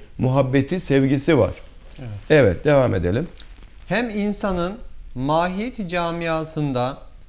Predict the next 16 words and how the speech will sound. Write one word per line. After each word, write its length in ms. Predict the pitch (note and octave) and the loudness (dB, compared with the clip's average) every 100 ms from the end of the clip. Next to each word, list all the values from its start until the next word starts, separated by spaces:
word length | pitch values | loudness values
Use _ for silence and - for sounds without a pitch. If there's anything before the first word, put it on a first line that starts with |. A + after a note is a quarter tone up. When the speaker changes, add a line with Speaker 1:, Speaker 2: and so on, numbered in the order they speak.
| - | -10
Speaker 2:
hadsiz 600 | - D#3 D#3 - A#3 G3+ | -2 -2 -2 -8 -6 -6
bir 100 | F#3 | -8
istidad-ı 680 | D#3+ E3 - E3 E3 G3+ E3+ | -6 -8 -8 -6 -4 -2 -2
muhabbet 680 | D#3 D3+ E3 C#3+ D#3 F#3+ - | -6 -4 -6 -6 -6 -8 -6
derc 280 | C3+ A2 A2+ | -6 -6 -10
edilmiştir. 760 | G#2 G#2 G2+ - A2+ G#2+ - - | -10 -10 -12 -14 -16 -16 -16 -20
Sevgi 580 | - - B2+ A2+ G#2 G#2+ G2 - - | -20 -12 -8 -6 -6 -10 -10 -16 -14
derc 280 | A#2 G#2 G2 | -10 -10 -10
edilmiş. 480 | G2+ G#2 B2+ F#3+ - - - - - - | -10 -10 -10 -12 -14 -18 -20 -20 -20 -8
Onun 280 | D#3+ G3+ C4 | -4 -2 -2
için 400 | G#3 D3+ C#3+ D#3 - - - | -4 -4 -6 -6 -12 -20 -12
insan 500 | E3 F#3 F#3+ B3+ A3+ | -6 -4 -4 -6 -4
da 300 | D3+ C#3+ D3+ - - - - | -2 -2 -4 -14 -18 -14 -6
umum 420 | F#3+ A3 B3 G#3+ | -2 -2 -2 -2
mevcudata 760 | F#3 F3+ F3 F3 F3 F3 A3+ | -4 -4 -6 -2 -2 -2 -4
karşı 580 | A3 - D#3 - G3+ B3+ | -2 -2 -2 -4 -6 -6